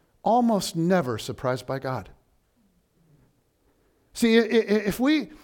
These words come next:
if we just do all that we can to try to normalize and, and privatize Jesus, we're, we're missing out on something. Like, now, are we still Christians? Like, are we still saved? Are, are we still going to heaven?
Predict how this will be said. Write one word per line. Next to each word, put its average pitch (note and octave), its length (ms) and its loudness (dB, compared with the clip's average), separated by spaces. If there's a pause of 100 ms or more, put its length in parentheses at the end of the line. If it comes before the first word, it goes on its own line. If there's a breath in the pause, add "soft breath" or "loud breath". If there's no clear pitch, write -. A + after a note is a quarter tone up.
(100)
if G3 140 0
we D4+ 120 2
just C4 300 -2 (520 soft breath)
do A#3 200 4
all A3+ 200 4
that C4+ 80 0
we G#3+ 120 0
can A3+ 320 0
to G3 80 4
try A3 200 2
to F3+ 60 2
normalize E3+ 840 4
and, E3+ 180 -2
and D#3+ 220 0
privatize G3 800 0
Jesus, G3 500 -6
we're, F3 160 -4
we're G3 180 0
missing F#3+ 600 -2
out F#3 260 -2
on C#3 160 -2
something. A2 500 -8 (840 soft breath)
Like, G3+ 220 2
now, G#3+ 240 0
are G#3+ 120 4
we G#3 140 0
still A#3+ 260 0
Christians? A3+ 640 -6 (1400)
Like, E3+ 140 -2
are G3+ 80 2
we F3+ 120 2
still A3 260 -2
saved? G3+ 680 -4 (1000 soft breath)
Are, F3+ 120 4
are G3 120 6
we G3 120 2
still A3+ 260 0
going A3 280 0
to F#3+ 80 -2
heaven? G3 560 -4